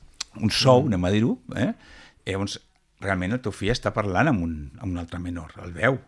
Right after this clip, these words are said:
Speaker 1: el veu, el fa videotrucades, i llavors, si, i si ell diu que, que li envia fotografies, eh, despullat, a mi també li envia, però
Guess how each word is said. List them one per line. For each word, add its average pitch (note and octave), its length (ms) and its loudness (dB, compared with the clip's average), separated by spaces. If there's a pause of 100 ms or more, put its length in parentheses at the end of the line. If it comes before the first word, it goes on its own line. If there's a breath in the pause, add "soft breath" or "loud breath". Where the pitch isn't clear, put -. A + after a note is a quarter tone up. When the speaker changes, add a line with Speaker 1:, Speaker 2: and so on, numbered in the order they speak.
(260)
Speaker 1:
el E2+ 80 -14
veu, F#2+ 300 -2
el G2 120 -8
fa - 140 -10
videotrucades, G#2+ 800 0
i F2+ 160 -14
llavors, F2 240 -10 (320 loud breath)
si, A2 220 -4 (180)
i G2+ 80 -6
si F#2+ 240 -4
ell G2 380 -2
diu G#2+ 120 -2
que, G2 140 -2 (160)
que F#2+ 80 -10
li G2+ 80 -6
envia G2 240 -2
fotografies, G#2 840 -2 (420 loud breath)
eh, G2 320 -2
despullat, G#2 560 0
a - 20 0
mi F2 140 -4
també B2 160 2
li F2+ 80 0
envia, F2+ 380 0 (420 soft breath)
però F#2 460 2